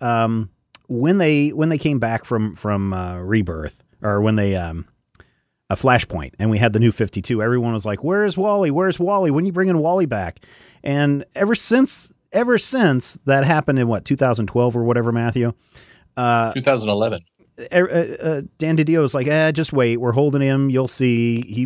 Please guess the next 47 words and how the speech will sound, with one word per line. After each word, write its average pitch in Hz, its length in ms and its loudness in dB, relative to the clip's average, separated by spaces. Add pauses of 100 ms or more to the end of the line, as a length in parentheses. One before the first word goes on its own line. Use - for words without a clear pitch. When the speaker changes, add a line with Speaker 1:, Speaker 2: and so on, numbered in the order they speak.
Speaker 1:
you 131 300 -4
know, 120 60 -2
Dan 135 200 0
DiDio 135 320 2
was 113 140 -2
never 117 180 -2
like, 107 140 -2
"Oh, 151 120 2
he's 127 120 -2
never 131 180 0
coming 127 220 0
back," 110 280 -2
or, 107 200 -6
you 107 100 -8
know, 104 100 -2
giving 117 200 -2
a 113 40 0
nudge 107 200 0
a 110 40 0
week. 117 140 2
He's 107 160 -2
like, 101 160 -2 (240)
"Don't 202 200 2
worry, 185 180 4
we've 156 100 2
got 156 160 2
something 147 300 0
big 131 180 2
planned 170 340 2
for 113 120 -2
him." 80 340 -10 (640)
And 151 360 0 (100)
then 160 260 0
w-, 254 180 0
as 156 200 0
we 147 140 2
learn 160 220 0
about 135 260 2 (260)
Rebirth, 120 600 0
it's - 180 -4
like 117 240 -4
Jeff 120 220 0
John 147 260 2
tells 117 320 -2
it, 113 220 -4
uh, 110 240 0
where 110 480 -2